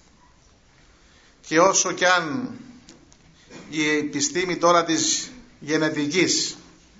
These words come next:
με κλωνοποιήσεις και αντικαταστάσεις μελών του σώματος και οργάνων του σώματος προχωρήσει και προοδεύσει,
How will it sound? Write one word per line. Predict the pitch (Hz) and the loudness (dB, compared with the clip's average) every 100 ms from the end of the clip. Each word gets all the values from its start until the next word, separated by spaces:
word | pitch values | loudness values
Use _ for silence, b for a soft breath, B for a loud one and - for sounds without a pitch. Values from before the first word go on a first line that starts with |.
| 151 | -8
με | |
κλωνοποιήσεις | 143 156 156 147 143 180 170 151 139 - - - - _ b b b b | -2 0 2 2 2 -2 -2 -4 -6 -8 -10 -18 -20 _ b b b b
και | - 160 | -2 0
αντικαταστάσεις | 151 156 156 147 143 185 175 - 131 135 | 0 -2 0 0 0 2 2 2 -4 -6
μελών | 139 151 175 180 | -2 2 4 4
του | 170 | 2
σώματος | 147 175 165 151 143 - | 2 2 2 0 -2 -2
και | 151 | 0
οργάνων | 143 147 185 160 | 0 2 0 0
του | 139 | -2
σώματος | - 156 151 143 127 135 | 0 0 0 -2 -6 -8
προχωρήσει | - 139 131 143 151 160 | -8 -8 -2 0 0 -2
και | 147 143 | -4 -4
προοδεύσει, | 139 135 160 165 202 254 | 0 0 2 0 -4 -8